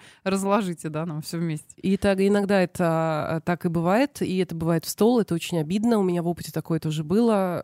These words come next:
Speaker 2: а, это гу-, очень грустно, когда так происходит, но это, э, и в том числе недо-, недосмотр стратега.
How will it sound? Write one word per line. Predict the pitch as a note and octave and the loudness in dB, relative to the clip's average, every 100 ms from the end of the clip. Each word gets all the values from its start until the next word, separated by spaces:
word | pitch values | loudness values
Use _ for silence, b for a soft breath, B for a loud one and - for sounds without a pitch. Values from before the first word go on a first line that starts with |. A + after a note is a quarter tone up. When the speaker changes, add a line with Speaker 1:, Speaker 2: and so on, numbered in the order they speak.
| - | -8
Speaker 2:
а, | E3 D#3+ D#3 D#3 D3+ | -6 -4 -4 -4 -4
это | - G3 | -4 -2
гу-, | E3+ D3+ | -2 -2
очень | F3 - | -2 -2
грустно, | E3 E3+ D#3 | -4 -2 -4
когда | D#3 D3+ | -4 -4
так | D3+ - | -6 -6
происходит, | D#3 - A3 C4 D#3+ B B B - | -6 -2 0 2 -2 B B B 2
но | F#3 - | 4 6
это, | A3 - C4 A#3+ A#3 - | 2 2 0 0 0 0
э, | F3 - | -4 0
и | G3+ G#3 - | 2 2 0
в | |
том | - G3 | 0 0
числе | - E3+ F#3+ G#3 A#3+ A#3 | 0 -6 0 2 4 0
недо-, | F#3+ F#3+ F#3+ G3 G3 E3 F3+ F#3 F#3 F3+ | 0 0 2 2 2 2 2 2 2 0
недосмотр | F3 - F#3+ F3+ F#3 G3+ G3+ - | 0 0 0 2 0 0 0 -2
стратега. | - E3 E3 D#3+ C#3+ D3 | -4 -6 -2 -2 -2 -10